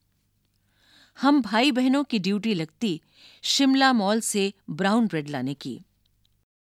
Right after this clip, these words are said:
हमारा घर मॉल से ज्यादा दूर नहीं था। एक छोटी सी चढ़ाई और गिरिजा मैदान पहुंच जाते।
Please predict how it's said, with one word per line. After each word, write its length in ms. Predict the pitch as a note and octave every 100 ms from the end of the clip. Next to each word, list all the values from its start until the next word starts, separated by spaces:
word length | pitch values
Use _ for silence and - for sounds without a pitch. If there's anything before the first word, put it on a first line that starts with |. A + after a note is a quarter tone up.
| _ _ _ _ _ _ _ _ _ _ -
हमारा 340 | C4 D#4 G4
घर 260 | G4+ C4+ C#4+
मॉल 280 | A#3 A3+ B3+
से 240 | B3 B3+
ज्यादा 380 | G#3+ F3+ F3 A3
दूर 220 | G3 G3
नहीं 240 | F#3+ D#3
था। 260 | C#3 C#3 - _ _ _ _ _ _ _ _ _ _ _ _ -
एक 260 | A3+ -
छोटी 360 | - - G#3+ G#3+
सी 160 | - E3
चढ़ाई 500 | D#3+ C#3 A#3+ C#4 - _ _ _ _
और 160 | A#3+ C4
गिरिजा 500 | F#3 G3+ G#3+ A#3+ C4
मैदान 420 | G#3+ D#3+ E3+ A3+
पहुंच 320 | - F#3+ -
जाते। 380 | C3+ A#2+ B2+ -